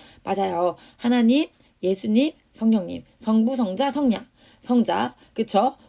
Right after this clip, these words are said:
오늘은요, 이, 그, 우리가 이 과에서는요, 구속 언약, 어, 구속 언약은요, 이 세 분 사이에 있었던 약속입니다. 이 세 분이 어떤 약속을 하셨을까를 이것도 역시 어떻게 해요?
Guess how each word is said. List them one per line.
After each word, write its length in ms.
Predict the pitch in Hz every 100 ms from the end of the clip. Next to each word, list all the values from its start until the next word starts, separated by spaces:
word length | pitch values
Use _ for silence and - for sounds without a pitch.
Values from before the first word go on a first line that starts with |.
| -
오늘은요, 800 | 220 277 254 190 180 208 202 - _ -
이, 380 | 240 254 - -
그, 160 | 180
우리가 560 | 175 196 262 262 240 220
이 160 | 226
과에서는요, 800 | 226 185 190 196 170 185 269 233 - - - -
구속 500 | 214 262 339 330 190
언약, 420 | 185 185 - _ _ - - -
어, 160 | 190 -
구속 240 | 240 311
언약은요, 420 | 277 254 247 285 220
이 280 | 233 262 -
세 240 | - 320 330
분 240 | 339 330
사이에 600 | - 240 196 190 262 294 - _ -
있었던 640 | 180 - 185 - 247 254 233
약속입니다. 580 | 214 214 185 170 190 - - _ _ - - _
이 180 | 226 262
세 180 | 285 285
분이 260 | 262 285 -
어떤 500 | - 262 - 311 359 -
약속을 520 | 240 - 226 208 208
하셨을까를 1400 | 214 233 226 180 - 180 - - _ _ 247 330 349 339 -
이것도 400 | 226 277 233 202
역시 360 | 185 - 226
어떻게 400 | 196 170 214 -
해요? 200 | 254 320